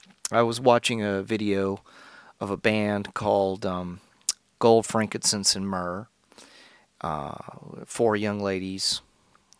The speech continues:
or three or four, uh, young ladies. They were playing a live set at a festival, uh, I guess this past weekend, or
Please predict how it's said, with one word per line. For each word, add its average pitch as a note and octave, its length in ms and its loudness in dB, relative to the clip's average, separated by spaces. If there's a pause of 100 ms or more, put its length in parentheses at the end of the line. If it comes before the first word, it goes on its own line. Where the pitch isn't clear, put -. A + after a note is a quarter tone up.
or F2+ 80 -10
three A#2 260 0
or F#2+ 60 0
four, F2+ 340 -4 (760)
uh, F2 280 -2
young G2+ 240 -2
ladies. F#2+ 360 -2
They G#2 100 0
were G2 100 -4
playing G2+ 280 -2
a F#2+ 80 0
live A2+ 280 8
set - 400 8 (220)
at G2 140 0
a F#2 80 -4
festival, A2+ 720 0 (340)
uh, F2+ 320 -4 (640)
I - 140 -2
guess G2+ 240 0
this G2 120 -2
past G#2 340 2
weekend, G#2 520 -4
or F2+ 180 -4